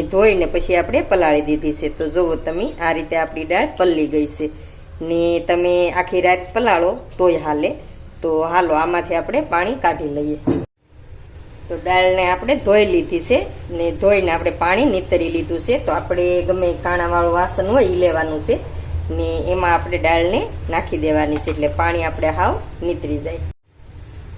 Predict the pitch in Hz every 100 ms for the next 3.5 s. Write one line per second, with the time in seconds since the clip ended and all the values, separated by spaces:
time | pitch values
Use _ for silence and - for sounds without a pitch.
0 | - - 160 170 180 180 247 269 208 -
1 | 214 202 185 180 175 170 165 156 165 -
2 | 294 - - - - - 180 175 175 175
3 | 180 175 175 -